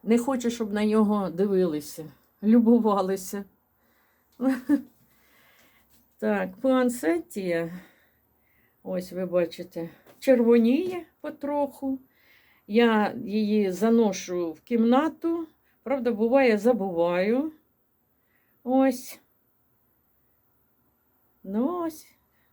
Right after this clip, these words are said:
дивіться, яка, які листочки червоненькі.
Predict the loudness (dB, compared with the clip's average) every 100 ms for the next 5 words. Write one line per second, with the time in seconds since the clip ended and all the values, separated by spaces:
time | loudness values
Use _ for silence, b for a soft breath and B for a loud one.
0 | _ _ _ -6 -2 -2 -6 -10 -16 -16
1 | _ _ _ _ -14 -12 -8 -8 -8 -12
2 | _ _ _ _ _ _ _ -8 -6 -2
3 | -2 -2 -4 -4 -6 -6 -12 -14 -16 -16
4 | _ _ _ _ _ _ _ _ -8 -6
5 | -2 -2 -2 -4 -6 -8 -10 -12